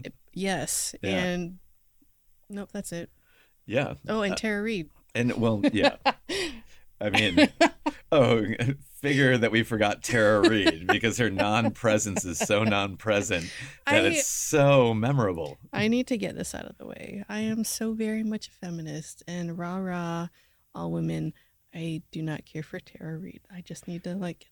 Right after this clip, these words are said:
Speaker 1: that out of the way. Okay,
Speaker 2: You
Speaker 1: go
Speaker 2: know,
Speaker 1: ahead.
Speaker 2: th-, you can be a feminist
Speaker 1: Uh-huh.
Speaker 2: and still know when somebody is the worst
Speaker 1: <laughs>
Speaker 2: fucking actress that you've ever seen in your goddamn life.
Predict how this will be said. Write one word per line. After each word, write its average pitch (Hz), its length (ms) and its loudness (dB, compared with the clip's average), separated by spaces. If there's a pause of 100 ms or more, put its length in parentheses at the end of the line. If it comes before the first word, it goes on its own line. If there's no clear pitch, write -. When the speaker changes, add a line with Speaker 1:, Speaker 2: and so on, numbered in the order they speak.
Speaker 1:
that 165 180 -10
out - 100 -16
of 190 80 -20
the - 100 -16
way. - 220 -20
Okay, - 200 -16
Speaker 2:
You 165 80 -2
Speaker 1:
go 160 80 0
Speaker 2:
know, 156 120 2
Speaker 1:
ahead. 135 100 -4
Speaker 2:
th-, 143 200 0
you 147 120 0
can 165 100 -2
be 165 120 0
a 131 60 2
feminist 101 760 0
Speaker 1:
Uh-huh. 110 100 -6
Speaker 2:
and 98 360 -4 (320)
still - 600 -4
know 98 280 0
when 87 200 -6
somebody 87 360 -4
is - 220 0
the - 180 8
worst 214 320 4
Speaker 1:
<laughs> - 120 -18
Speaker 2:
fucking - 400 2
actress - 760 0 (640)
that - 100 -6
you've 101 220 2
ever 120 240 4
seen 117 260 4
in 110 100 4
your 92 100 -2
goddamn 95 460 2
life. 101 460 -2